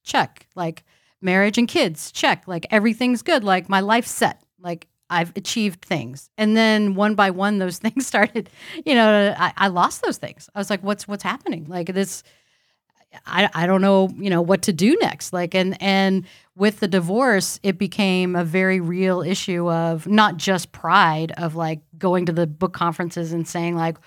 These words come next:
"Oh, what are you working on? What's your new project?" But it was literally, "How am I gonna <laughs> go to the grocery store and buy groceries? You know, how am I gonna pay rent? Like, I,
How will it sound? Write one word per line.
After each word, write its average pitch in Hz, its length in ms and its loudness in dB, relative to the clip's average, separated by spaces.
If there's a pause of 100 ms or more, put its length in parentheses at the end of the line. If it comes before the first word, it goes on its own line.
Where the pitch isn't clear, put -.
(220)
"Oh, 208 120 6
what 190 200 4
are 185 40 2
you 185 140 2
working 180 340 0
on? 165 180 0
What's 170 160 -4
your 196 80 -2
new 175 120 2
project?" 180 480 2
But 190 100 0
it 196 40 2
was 190 140 2
literally, 196 720 2 (320)
"How 190 220 4
am 196 120 2
I 185 80 4
gonna 202 200 4
<laughs> - 0 -
go 208 200 0
to 240 60 4
the - 80 -4
grocery 254 380 2
store 180 380 4
and 175 160 2
buy 170 160 2
groceries? 160 680 -2
You 185 80 -4
know, 165 100 -2
how 175 140 -2
am 180 80 -6
I 180 80 -6
gonna 175 180 -6
pay 160 220 -6
rent? 180 480 0
Like, 165 200 -4
I, 175 260 -2